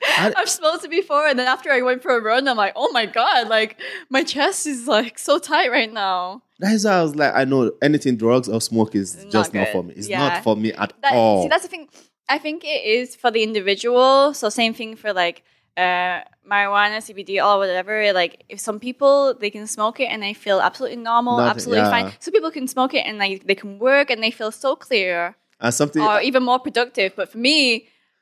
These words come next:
Speaker 2: definitely
Speaker 1: so-,
Speaker 2: not.
Speaker 1: something happens in Holland too, right?
Speaker 2: I think I'm
Speaker 1: So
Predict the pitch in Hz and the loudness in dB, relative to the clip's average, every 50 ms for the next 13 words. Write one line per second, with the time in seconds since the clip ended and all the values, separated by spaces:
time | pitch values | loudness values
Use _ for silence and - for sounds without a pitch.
0 | _ _ - 226 214 - - 226 - 190 202 196 185 180 151 143 - 156 123 139 | _ _ -6 -4 -4 -4 -4 -2 -2 -2 0 0 0 0 0 2 0 0 0 0
1 | 135 135 - 123 123 107 113 104 98 - - 113 113 101 98 92 92 - 98 90 | -2 0 0 -2 -2 0 -2 -4 -4 -2 0 2 2 2 0 -4 -6 -10 -12 -10
2 | 92 92 87 85 76 80 90 90 - 277 277 254 | -6 -6 -6 -4 -4 -4 -6 -6 -2 -2 -2 -2